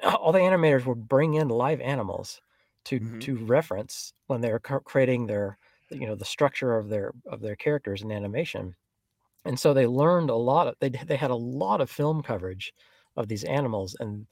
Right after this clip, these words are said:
Speaker 1: and the making of that film cov-, coverage, not just the deer, but everything. Um,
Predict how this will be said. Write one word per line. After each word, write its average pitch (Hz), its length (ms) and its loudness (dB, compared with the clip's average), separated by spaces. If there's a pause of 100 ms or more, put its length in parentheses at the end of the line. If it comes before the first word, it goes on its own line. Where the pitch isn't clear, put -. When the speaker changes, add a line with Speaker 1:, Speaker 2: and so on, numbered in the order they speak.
(260)
Speaker 1:
and 131 120 -6
the 117 80 -4
making 156 460 2
of 131 100 0
that 123 160 0
film 165 280 0
cov-, 107 260 -4 (140)
coverage, 101 540 -8 (360)
not 160 180 4
just - 220 -2
the 120 80 0
deer, 120 360 2
but 101 240 -4
everything. 101 540 -2 (640)
Um, 101 380 -6